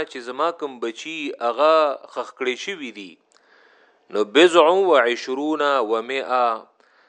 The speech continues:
دا څه د پاسه شپږ شلي بچي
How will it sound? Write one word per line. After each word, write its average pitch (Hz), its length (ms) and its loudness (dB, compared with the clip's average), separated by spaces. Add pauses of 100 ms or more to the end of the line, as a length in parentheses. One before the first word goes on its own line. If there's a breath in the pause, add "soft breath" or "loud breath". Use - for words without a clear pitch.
(240)
دا 117 240 6
څه 135 180 0
د 139 180 -2
پاسه 170 320 2
شپږ 208 380 -6
شلي 135 320 -6
بچي 117 460 -10